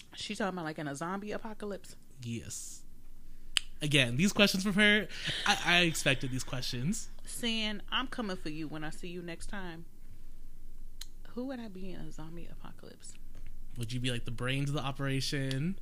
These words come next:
Speaker 1: No.
Speaker 2: No? I would kind of suspect that from you.
Speaker 1: Like, what do you mean the brains?
Speaker 2: Like, the one that actually, like, plans, like, the shit out, like, how
Speaker 1: Like,
Speaker 2: to,
Speaker 1: plans
Speaker 2: like
Speaker 1: how to get out of there?
Speaker 2: Yeah.
Speaker 1: Oh, yeah, yeah, yeah, yeah. That would be very much me. I'd be like, Okay, check this out, y'all. First of all, everybody take a shot.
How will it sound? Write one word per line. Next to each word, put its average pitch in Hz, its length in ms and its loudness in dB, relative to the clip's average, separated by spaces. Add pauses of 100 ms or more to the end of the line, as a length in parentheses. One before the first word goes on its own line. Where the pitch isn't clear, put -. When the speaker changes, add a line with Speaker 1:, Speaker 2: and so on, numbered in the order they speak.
(120)
Speaker 1:
No. 156 140 -2 (440)
Speaker 2:
No? 170 600 6 (360)
I 226 140 12
would 453 200 8
kind 349 180 6
of 370 80 2
suspect 359 340 0
that 294 180 4
from 156 140 2
you. 139 240 2 (220)
Speaker 1:
Like, 240 140 4
what 269 80 2
do 285 40 4
you 262 60 2
mean 233 160 2
the 175 80 -2
brains? 151 520 -4
Speaker 2:
Like, 160 400 8
the 160 80 6
one 160 200 6
that 156 100 8
actually, 156 220 4
like, - 80 -2
plans, 156 480 4
like, 156 140 6
the 151 60 0
shit - 180 2
out, 143 120 2
like, 143 140 0
how 156 120 4
Speaker 1:
Like, 151 100 6
Speaker 2:
to, 143 40 2
Speaker 1:
plans 220 240 6
Speaker 2:
like 196 80 0
Speaker 1:
how 220 100 4
to 202 60 2
get 208 140 8
out 220 140 10
of 240 60 4
there? 247 200 6 (100)
Speaker 2:
Yeah. 147 420 8
Speaker 1:
Oh, 311 140 12
yeah, 302 140 8
yeah, 285 120 12
yeah, 247 180 10
yeah. 202 260 8
That 220 120 12
would 214 120 6
be 190 80 2
very 196 160 4
much 165 200 0
me. 160 140 0
I'd 214 120 10
be 226 80 6
like, 240 160 10
Okay, 311 180 10
check 302 200 10
this 277 140 4
out, 208 180 10
y'all. 170 200 6
First - 240 4
of 208 80 0
all, 190 80 8
everybody 220 340 8
take 247 160 6
a 220 60 2
shot. 196 280 8